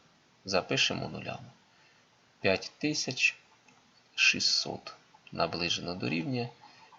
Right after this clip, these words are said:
п'ять тисяч шістсот сантиметрів кубічних. Схожа задача, але на знаходження довжини огорожі і округлення її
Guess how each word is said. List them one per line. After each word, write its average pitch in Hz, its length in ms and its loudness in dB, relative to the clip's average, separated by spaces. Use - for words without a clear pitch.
п'ять - 240 -4
тисяч - 360 -2
шістсот - 680 2
сантиметрів 90 1000 -4
кубічних. - 680 -4
Схожа - 640 2
задача, 95 640 2
але 90 460 4
на 95 140 2
знаходження 87 840 -2
довжини 92 580 2
огорожі 135 720 0
і 135 120 2
округлення 117 720 -2
її 107 420 -2